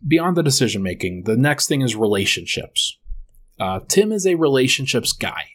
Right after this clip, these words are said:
Uh, y-, anybody that knows the Nuggets, knows their front office,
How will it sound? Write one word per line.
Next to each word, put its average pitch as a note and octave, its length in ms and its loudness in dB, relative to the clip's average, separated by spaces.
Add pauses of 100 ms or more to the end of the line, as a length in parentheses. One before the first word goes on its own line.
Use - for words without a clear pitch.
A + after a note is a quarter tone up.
Uh, - 60 -10
y-, A2+ 520 -6
anybody E3+ 420 2
that C3+ 320 0
knows B2+ 480 2
the C#3 80 6
Nuggets, A2+ 500 2
knows B2 460 2
their B2+ 120 2
front B2 300 -2
office, G#2 640 -2